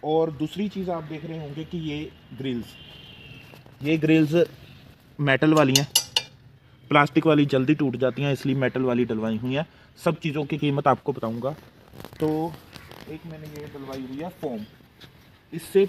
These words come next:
back side भी थोड़ी सी ज़्यादा बड़ी और muscular लगती है। और बाकी मैंने पूरी ये metal grills वाली पूरी kit डलवाई हुई है bullet standard में। और देख सकते हैं यहाँ पर भी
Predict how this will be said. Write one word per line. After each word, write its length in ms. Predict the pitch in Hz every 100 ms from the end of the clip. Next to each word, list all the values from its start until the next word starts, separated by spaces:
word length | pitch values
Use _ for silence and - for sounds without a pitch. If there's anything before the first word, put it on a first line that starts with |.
| - 120
back 300 | 147 156 -
side 300 | 156 147 147
भी 120 | 170
थोड़ी 260 | 165 151 143
सी 240 | 165 226 - - 120
ज़्यादा 360 | 135 131 147 185 -
बड़ी 300 | 113 139 151
और 140 | 147
muscular 440 | 147 123 - 120 113
लगती 300 | 107 - 107
है। 100 | 98 - - - - - - - - -
और 140 | 139 135
बाकी 320 | 131 - 147
मैंने 220 | 151 160
पूरी 280 | 156 147 147 143
ये 200 | 147 - - 139
metal 360 | 139 147 147 151 - - 131
grills 280 | 147 143
वाली 280 | 143 135 160 175 - -
पूरी 160 | 131 127 -
kit 180 | 127 156 - -
डलवाई 320 | 120 117 113
हुई 180 | 113 113
है 60 | 127 175 _
bullet 160 | 120 117
standard 340 | - 120 127
में। 120 | 143 165
और 260 | 143 143 - _ _ - 139
देख 100 | 139
सकते 280 | 160 -
हैं 80 | 170
यहाँ 160 | 156 131
पर 180 | - 147
भी 160 | 190